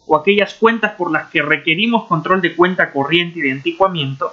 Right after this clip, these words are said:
no basta con saber cuánto tenemos de saldo en esa cuenta en particular. En este caso del ejemplo, tengo ciento veintitrés mil por cobrar relacionado o proveniente de cuentas comerciales, boletas y facturas.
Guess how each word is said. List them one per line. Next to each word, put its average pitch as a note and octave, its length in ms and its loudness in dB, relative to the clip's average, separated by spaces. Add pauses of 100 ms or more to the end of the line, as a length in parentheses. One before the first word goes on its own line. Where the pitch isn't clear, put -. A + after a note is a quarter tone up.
(120)
no A3+ 200 6
basta B3 380 0
con F3+ 160 -2
saber F3+ 500 2
cuánto A3+ 600 4
tenemos F#3+ 560 0
de E3+ 120 0
saldo G#3 640 -2
en E3 140 -2
esa - 260 -2
cuenta F3 300 2
en D3+ 100 -2
particular. D3+ 800 -2
En D3 120 -8
este F3 280 -8
caso F3 280 -4
del F3 180 0
ejemplo, F#3 600 -2 (400)
tengo E3+ 300 0
ciento F3 300 0
veintitrés F3+ 500 0
mil G3 180 4
por F#3+ 180 2
cobrar F#3+ 440 2 (100)
relacionado F3+ 1040 0
o G3+ 160 4
proveniente F#3 640 2
de D3+ 140 2
cuentas F3 500 2
comerciales, D3+ 880 -2
boletas F3 560 0
y - 20 -4
facturas. D#3+ 580 0